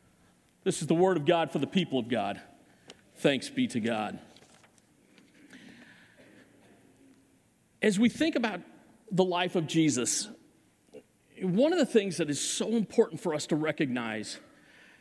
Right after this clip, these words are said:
uh, vitally important for us to understand, that he was just as human as he was divine, okay?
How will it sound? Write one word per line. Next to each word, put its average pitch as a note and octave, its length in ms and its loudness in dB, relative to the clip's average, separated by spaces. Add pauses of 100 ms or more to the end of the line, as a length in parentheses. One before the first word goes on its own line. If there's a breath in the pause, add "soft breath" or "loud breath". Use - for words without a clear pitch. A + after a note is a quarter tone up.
(160 soft breath)
uh, B2+ 180 -4
vitally F#3 600 2
important C3+ 480 0
for D3+ 160 2
us D3 160 -4
to - 100 -6
understand, C#3 800 -2 (960 soft breath)
that D3 140 4
he D4 180 6
was E3+ 220 2
just C#4 500 0
as G3 180 0
human B2 600 2 (560)
as D3+ 140 -4
he F#3+ 100 4
was D3 300 2
divine, C3 640 0 (1000)
okay? C3 340 -6